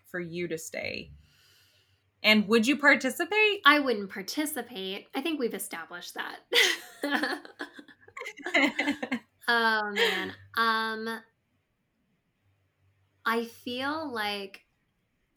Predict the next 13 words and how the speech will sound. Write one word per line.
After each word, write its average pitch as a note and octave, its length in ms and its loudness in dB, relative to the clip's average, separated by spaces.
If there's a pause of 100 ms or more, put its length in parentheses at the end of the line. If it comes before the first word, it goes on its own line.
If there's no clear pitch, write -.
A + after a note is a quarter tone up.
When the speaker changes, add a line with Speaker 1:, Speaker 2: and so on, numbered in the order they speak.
(120)
Speaker 2:
to B3+ 140 -8
stay A#3+ 580 -4
is A#3 300 -6
to A3 100 -8
say G3+ 520 -6
that G3 120 -12
you G3 220 -8
are F#3+ 180 -6
willing G3+ 540 -8
to - 180 -12
accept - 600 -10 (140)
death. - 360 -10 (1500)
Um, G3 400 -4